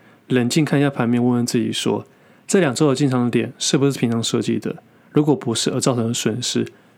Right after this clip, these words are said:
刚好利用这两周警示一下，市场永远都在。我这一波虽然退场退得比较早一点，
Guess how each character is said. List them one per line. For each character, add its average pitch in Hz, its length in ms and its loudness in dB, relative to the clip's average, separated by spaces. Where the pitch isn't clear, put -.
刚 196 140 2
好 165 140 2
利 143 100 2
用 147 140 4
这 147 120 2
两 117 160 2
周 123 140 0
警 117 180 0
示 120 200 0
一 113 100 -2
下， 113 300 -4
市 - 120 0
场 160 160 4
永 131 120 2
远 117 100 0
都 110 180 0
在。 117 300 -4
我 135 100 4
这 180 120 4
一 180 40 4
波 175 120 2
虽 170 160 2
然 143 120 2
退 160 140 2
场 120 160 0
退 139 120 2
得 131 60 0
比 117 60 -2
较 117 100 0
早 113 240 -2
一 113 80 -2
点， 139 220 -4